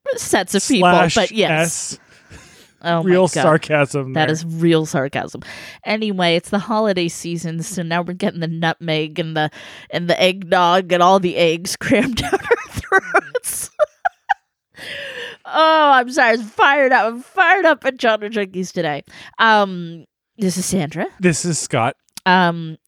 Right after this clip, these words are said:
Speaker 1: you guys know we'll never pod fade on you. We will never leave you, at least without making it really clear that we're gonna end the show.
Speaker 2: Mm-hmm.
Speaker 1: Um, we know our schedule has been, uh, to put it nicely, whack.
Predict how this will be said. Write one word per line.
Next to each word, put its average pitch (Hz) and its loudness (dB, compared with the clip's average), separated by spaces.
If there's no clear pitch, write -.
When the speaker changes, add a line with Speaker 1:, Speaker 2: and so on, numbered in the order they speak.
Speaker 1:
you 214 -8
guys 233 0
know 208 2
we'll 185 0
never 165 2
pod 151 0
fade 156 0
on 156 -4
you. 156 2
We 156 -2
will 160 -4
never 170 2
leave 151 0
you, 147 0
at 175 2
least 175 2
without 156 2
making 165 -2
it 160 -4
really 170 2
clear 160 2
that 147 0
we're 151 -6
gonna 151 -4
end 151 -6
the 147 -2
show. 147 0
Speaker 2:
Mm-hmm. 127 0
Speaker 1:
Um, 175 2
we 196 2
know 185 4
our 180 4
schedule 170 0
has 165 -2
been, 151 -6
uh, 202 -2
to 294 4
put 254 2
it 196 0
nicely, 170 0
whack. 147 -4